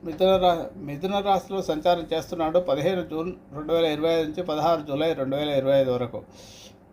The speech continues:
అశుభ సమయాల్లో గుళికా కాలాన్ని పరిశీలిస్తే ఉదయం పది నలభై మూడు నుంచి పన్నెండు ఇరవై ఒకటి వరకు ఉంది. యమగండ కాలము ఉదయం ఏడు ఇరవై ఆరు నుంచి తొమ్మిది గంటల నాలుగు నిమిషాల వరకు.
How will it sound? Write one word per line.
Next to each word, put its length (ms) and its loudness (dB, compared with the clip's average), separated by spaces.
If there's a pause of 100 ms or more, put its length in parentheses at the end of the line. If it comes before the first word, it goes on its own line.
(260)
అశుభ 280 -2
సమయాల్లో 440 4
గుళికా 380 2
కాలాన్ని 400 6
పరిశీలిస్తే 640 -2
ఉదయం 440 2
పది 220 -4
నలభై 380 2
మూడు 160 -2
నుంచి 260 -6
పన్నెండు 320 0
ఇరవై 240 4
ఒకటి 220 -4
వరకు 340 -2
ఉంది. 360 -4
యమగండ 380 0
కాలము 480 2
ఉదయం 520 2 (1000)
ఏడు 200 8
ఇరవై 320 8
ఆరు 180 4
నుంచి 240 -8
తొమ్మిది 360 -2
గంటల 280 2
నాలుగు 280 2
నిమిషాల 320 0
వరకు. 460 -2